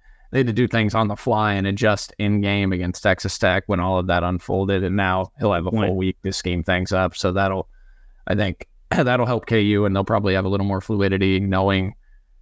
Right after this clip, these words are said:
Speaker 1: you know, whoever they roll with at quarterback, if it's Ballard, the offense will be schemed up probably better for him in this game than it was versus Tech. So,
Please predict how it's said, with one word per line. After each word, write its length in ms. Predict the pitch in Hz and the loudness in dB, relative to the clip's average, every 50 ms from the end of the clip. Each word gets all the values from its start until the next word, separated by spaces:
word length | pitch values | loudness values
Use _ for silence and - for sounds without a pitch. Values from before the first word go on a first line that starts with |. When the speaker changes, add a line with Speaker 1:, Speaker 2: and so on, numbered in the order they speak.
| - - - | -14 -8 -6
Speaker 1:
you 60 | 92 | -4
know, 120 | 95 90 - | -4 -4 -2
whoever 260 | - 113 101 98 95 95 | 0 2 2 2 2 2
they 140 | 95 95 | 0 0
roll 240 | 92 92 92 95 95 | 0 0 0 0 0
with 160 | 95 95 - | -2 -2 -2
at 100 | 92 85 | -4 -4
quarterback, 500 | - - 104 104 104 101 107 110 110 - | -2 0 0 0 2 2 2 2 2 2
if 60 | 104 87 | 0 -2
it's 160 | 58 - - | -4 -4 -4
Ballard, 480 | - 87 95 95 104 110 - - - - - - - | -2 0 2 2 2 2 0 -2 -4 -6 -12 -10 -6
the 100 | - - - | -4 -2 0
offense 400 | 101 101 95 - 107 95 87 - | 2 0 2 0 0 -2 -2 -4
will 80 | 90 | -4
be 100 | 85 87 | -4 -4
schemed 380 | 82 - - - 95 92 90 87 | -4 -4 -4 -4 -2 0 0 2
up 160 | 92 92 - | 0 0 0
probably 440 | - - 92 87 85 82 82 95 92 | 0 0 0 0 0 0 0 0 2
better 260 | 90 92 85 87 87 | 2 2 2 2 0
for 160 | - - - | -2 -4 -4
him 220 | - 85 87 92 92 | -2 0 0 0 0
in 100 | 80 82 | 0 -2
this 180 | 90 - - | -2 -4 -4
game 300 | - - 71 76 87 - | -6 -6 -4 -4 -4 -4
than 120 | - 107 101 | -2 -2 -2
it 60 | 73 | 0
was 220 | 82 90 80 - | 0 -2 -2 -2
versus 340 | - - 92 - - 87 - | -4 -6 -6 -6 -6 -8 -4
Tech. 300 | - 92 87 82 - - | -2 0 0 0 -2 -4
So, 320 | - 95 98 92 95 92 | -2 0 0 0 0 -2